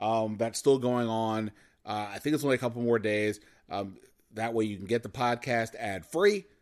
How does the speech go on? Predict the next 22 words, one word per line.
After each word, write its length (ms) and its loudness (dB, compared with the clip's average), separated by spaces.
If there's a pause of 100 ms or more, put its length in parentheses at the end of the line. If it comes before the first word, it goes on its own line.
(320)
Something 360 -2
to 60 -2
consider. 520 -2
I 40 -10
hope 140 -6
you 120 -6
consider 400 0
it. 80 -2
Also, 240 2
I 60 4
have 120 2
a 60 2
new 180 2
article 320 2
up 140 -2
on 60 0
The 100 0
Athletic 420 -2
after 360 -2
this 200 -2
game. 460 2 (400)
Um, 480 2